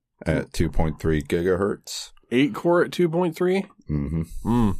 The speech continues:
Speaker 2: okay. Well,
Speaker 1: Yep.
Speaker 2: that's
Speaker 1: Um,
Speaker 2: not too bad, but then again
Speaker 1: Oh, wait. I'm sorry.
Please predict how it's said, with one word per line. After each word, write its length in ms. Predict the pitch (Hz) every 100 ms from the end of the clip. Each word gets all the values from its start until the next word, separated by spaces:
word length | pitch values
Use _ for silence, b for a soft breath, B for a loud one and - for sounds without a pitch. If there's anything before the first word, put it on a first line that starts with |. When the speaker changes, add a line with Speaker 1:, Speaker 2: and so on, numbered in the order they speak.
| -
Speaker 2:
okay. 240 | 131 139 135 B B B B
Well, 340 | 170 170 160 -
Speaker 1:
Yep. 160 | 80 - _ _ b
Speaker 2:
that's 540 | 139 156 180 - - -
Speaker 1:
Um, 240 | 151 147
Speaker 2:
not 340 | 175 185 147 85
too 460 | 170 156 147 117 - -
bad, 420 | - 117 107 113 113
but 160 | 120
then 120 | 147
again 400 | 143 135 135 127 117
Speaker 1:
Oh, 100 | 110
wait. 280 | 101 92 -
I'm 180 | 104 95
sorry. 300 | 82 82 80